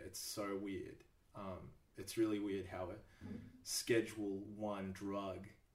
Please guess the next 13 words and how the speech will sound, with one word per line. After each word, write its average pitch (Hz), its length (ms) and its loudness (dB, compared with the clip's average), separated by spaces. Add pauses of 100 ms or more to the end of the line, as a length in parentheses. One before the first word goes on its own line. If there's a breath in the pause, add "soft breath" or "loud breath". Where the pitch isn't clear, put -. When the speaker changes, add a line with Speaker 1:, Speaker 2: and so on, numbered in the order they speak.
(420)
Speaker 1:
um, 92 480 -2
Schedule 101 540 2
One 98 380 -2
means 92 400 -4
that 92 340 -6 (240)
it 101 160 -4
has 95 280 -2
no 104 300 2
therapeutic 95 680 -2
value 95 640 0 (140)
when, 95 240 -2
holy 95 680 0
shit, - 560 0